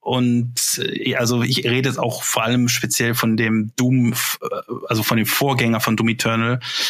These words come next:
Ähm, da geht's natürlich ein bisschen m-, in Richtung mehr, höher, schneller, weiter. Vor allem länger wird das Ganze gezogen. Äh, die, die, die Kampagne ist ein bisschen länger. Aber es ist letzten Endes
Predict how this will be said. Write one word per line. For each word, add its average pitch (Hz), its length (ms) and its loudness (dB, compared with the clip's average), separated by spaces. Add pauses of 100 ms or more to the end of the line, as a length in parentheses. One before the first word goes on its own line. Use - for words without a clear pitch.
(120)
Ähm, 113 400 2 (100)
da 127 640 -2 (580)
geht's - 220 0
natürlich 123 300 2
ein 110 140 0
bisschen 123 640 0
m-, 113 280 0 (480)
in 127 100 2
Richtung 120 420 0
mehr, 123 720 2
höher, 123 320 2
schneller, 117 340 0
weiter. 117 320 0
Vor 120 160 -2
allem 113 160 0
länger 123 420 2
wird 123 120 -2
das - 140 -2
Ganze 120 240 0
gezogen. 127 520 0 (420)
Äh, 110 220 -2
die, 120 360 -2
die, 117 400 0
die 117 120 -4
Kampagne 117 460 0
ist - 160 -2
ein 113 60 0
bisschen 110 280 0
länger. 135 340 0 (480)
Aber 117 560 -2
es 120 200 -2
ist 135 240 -2
letzten 127 300 -2
Endes 131 420 0